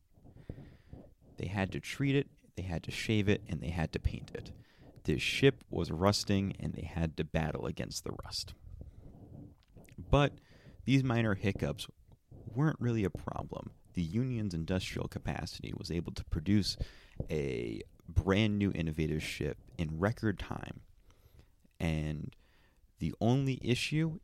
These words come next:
is, on the seal of where the turret was, they installed rope as a waterproofing measure, even though John Erickson perfectly designed a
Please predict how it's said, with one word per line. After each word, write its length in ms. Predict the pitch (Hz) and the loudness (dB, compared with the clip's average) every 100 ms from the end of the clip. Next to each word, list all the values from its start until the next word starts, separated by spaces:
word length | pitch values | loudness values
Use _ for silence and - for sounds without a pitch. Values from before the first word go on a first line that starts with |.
| - | -2
is, 420 | 131 85 78 - - - - - - - - | 2 2 0 -4 -8 -16 -20 -20 -20 -12 0
on 240 | 110 139 | 2 4
the 100 | 123 | 4
seal 560 | - - 143 156 170 160 - - _ - | 4 2 2 2 0 -4 -10 -18 _ -2
of 180 | 92 82 | 0 0
where 460 | 85 101 120 123 - - _ | 2 4 4 2 -2 -10 _
the 380 | 85 80 69 58 - - | -2 -2 -4 -8 -12 -8
turret 440 | 104 127 123 120 | 0 2 0 -2
was, 640 | 85 92 120 151 165 - - - | -6 -2 0 0 -2 -6 -10 0
they 200 | 92 98 | 2 4
installed 800 | 101 87 85 - 104 104 107 98 | 2 2 2 0 0 0 0 -2
rope 480 | - 78 101 - - - - - - - - - - - - _ _ - | -6 2 4 4 4 2 -2 -20 -20 -20 -20 -20 -20 -20 -20 _ _ -2
as 200 | 85 80 | 0 0
a 80 | |
waterproofing 800 | 80 82 73 76 - 80 - 73 - | -2 -2 -2 -4 -4 -4 -4 -6 -8
measure, 380 | - - - - _ | -12 -12 -14 -18 _
even 300 | - 90 104 | -6 -2 0
though 120 | 101 | 0
John 260 | 95 95 82 | 0 0 0
Erickson 460 | 82 80 - 76 120 | 0 -2 -2 -6 -4
perfectly 520 | - 139 135 - 113 | 0 0 0 -2 -4
designed 600 | - - 90 87 87 85 | -6 -4 -2 0 0 -2
a 120 | - | -6